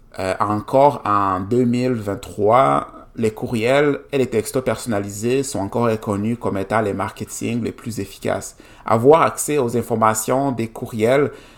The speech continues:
et, ou encore les numéros de téléphone sont encore, c'est, c'est, c'est le marketing qui fonctionne le mieux car les gens convertissent énormément là-dessus. Parfait. Donc, vous pouvez donc utiliser, euh, les courriels et les S M S à déclenchement comportemental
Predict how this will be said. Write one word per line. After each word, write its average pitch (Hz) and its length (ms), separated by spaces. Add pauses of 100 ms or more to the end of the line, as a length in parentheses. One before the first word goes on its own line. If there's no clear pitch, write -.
(120)
et, 101 140
ou 113 60
encore 127 380
les 104 100
numéros 113 320
de 127 60
téléphone 110 440
sont 117 160
encore, 123 440 (120)
c'est, 110 240
c'est, 131 420
c'est 117 220
le 117 240
marketing 127 460
qui - 60
fonctionne 113 400
le 104 100
mieux 104 200
car 104 220
les 101 140
gens 113 160
convertissent 104 680
énormément 110 680 (800)
là-dessus. - 340 (200)
Parfait. - 300 (260)
Donc, 131 200
vous 120 80
pouvez 156 160
donc 202 180
utiliser, 131 640 (1300)
euh, 107 140
les 107 100
courriels 120 560 (420)
et 139 100
les 123 100
S 113 140
M 107 120
S 120 360
à 117 120
déclenchement 117 640
comportemental 110 1000